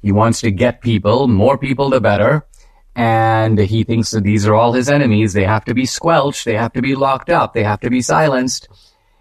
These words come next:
And so the, the whole prison industry defines its task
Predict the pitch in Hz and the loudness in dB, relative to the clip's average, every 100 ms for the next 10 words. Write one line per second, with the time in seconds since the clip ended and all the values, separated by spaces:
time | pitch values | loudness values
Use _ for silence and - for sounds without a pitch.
0 | _ - 156 160 - 180 170 165 147 151 | _ -2 0 0 0 0 2 0 0 0
1 | 147 143 - _ - 131 127 196 - 175 | 2 -2 -6 _ -4 -2 0 -2 -2 0
2 | 190 165 160 185 170 - 139 123 127 165 | 0 2 2 2 0 -2 -4 -2 -2 0
3 | 175 196 185 147 127 - 185 - - - | 2 2 0 -2 -4 -2 -2 -2 -4 -10
4 | - | -14